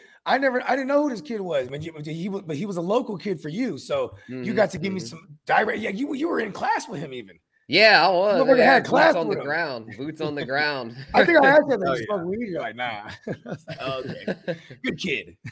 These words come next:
Speaker 1: <laughs>
Speaker 2: Yeah, I was like, "Yeah, I think, yeah, I don't think Eli messes with all that, but we'll, uh,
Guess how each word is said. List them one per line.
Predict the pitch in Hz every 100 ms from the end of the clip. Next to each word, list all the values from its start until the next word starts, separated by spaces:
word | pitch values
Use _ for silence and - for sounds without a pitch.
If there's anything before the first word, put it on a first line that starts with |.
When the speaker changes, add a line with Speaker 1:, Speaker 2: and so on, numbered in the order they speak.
| -
Speaker 1:
<laughs> | 233 - - _
Speaker 2:
Yeah, | - 160 147
I | 156
was |
like, | 156
"Yeah, | 156 147
I |
think, | 180 165
yeah, | 151
I | 156
don't | 170
think | 165 143
Eli | 139 139 127
messes | 120 127 123 113
with | 110
all | 110 110
that, | 107 107 95
but | 95 98
we'll, | - 110 120 117
uh, | 113 104